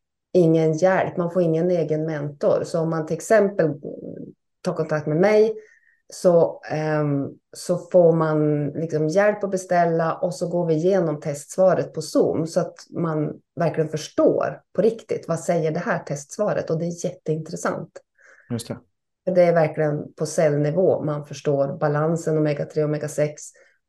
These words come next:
Speaker 1: Hur ser det ut med min hjärt-kärlhälsa? Hur ser mina cellmembran ut? Eh, så det är viktigt att, eh, ta reda på det. Hur ser min
Speaker 2: Mm.
Speaker 1: hälsa ut på cellnivå?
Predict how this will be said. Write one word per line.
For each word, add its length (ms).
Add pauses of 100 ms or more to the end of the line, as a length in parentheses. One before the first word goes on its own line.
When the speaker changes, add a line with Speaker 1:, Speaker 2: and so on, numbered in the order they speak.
(100)
Speaker 1:
Hur 300
ser 220
det 60
ut 160
med 100
min 140
hjärt-kärlhälsa? 960
Hur 60
ser 160
mina 200
cellmembran 840
ut? 380 (1200)
Eh, 300
så 220
det 160
är 120
viktigt 580
att, 420
eh, 200 (500)
ta 140
reda 260
på 140
det. 280
Hur 100
ser 160
min 80
Speaker 2:
Mm. 120
Speaker 1:
hälsa 260
ut 160
på 80
cellnivå? 480